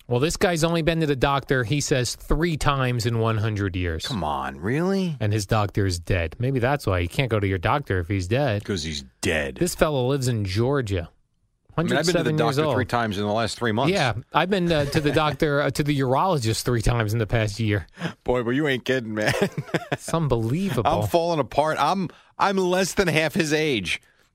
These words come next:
Speaker 2: And I'm, like,
Speaker 1: Right.
Speaker 2: a third of his age, and I'm
Speaker 1: Right.
Speaker 2: falling apart.
Speaker 1: You'd have to be fifty-three and a half to be this,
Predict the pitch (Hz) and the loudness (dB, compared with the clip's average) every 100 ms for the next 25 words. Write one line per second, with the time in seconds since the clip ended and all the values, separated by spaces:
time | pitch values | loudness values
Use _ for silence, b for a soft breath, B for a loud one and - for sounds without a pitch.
0 | - 135 135 196 202 220 143 226 247 240 | -2 0 2 2 2 2 2 2 2 0
1 | 160 117 107 110 110 113 160 147 120 113 | 0 2 2 2 0 0 2 2 0 0
2 | 107 107 160 156 156 139 123 - 208 - | 0 2 2 0 0 -2 -4 -2 -2 -2
3 | 202 - 180 170 147 110 127 101 - 113 | -6 -2 -2 2 0 0 0 -2 -4 -6
4 | 104 104 101 101 - | 0 0 0 -2 -4